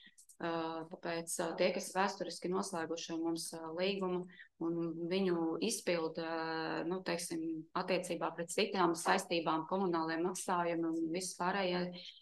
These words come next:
pārējais ir izpildīts bez kaut kādiem pārkāpumiem, nu,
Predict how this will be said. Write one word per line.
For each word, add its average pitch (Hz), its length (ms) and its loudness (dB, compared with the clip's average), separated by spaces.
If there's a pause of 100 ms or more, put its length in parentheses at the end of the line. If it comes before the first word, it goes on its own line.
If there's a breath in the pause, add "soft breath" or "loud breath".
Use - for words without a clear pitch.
(200)
pārējais 185 400 8
ir 180 140 4
izpildīts 170 580 2
bez 185 160 0
kaut 165 240 -4
kādiem 180 320 0
pārkāpumiem, 180 800 4 (560 loud breath)
nu, 180 140 2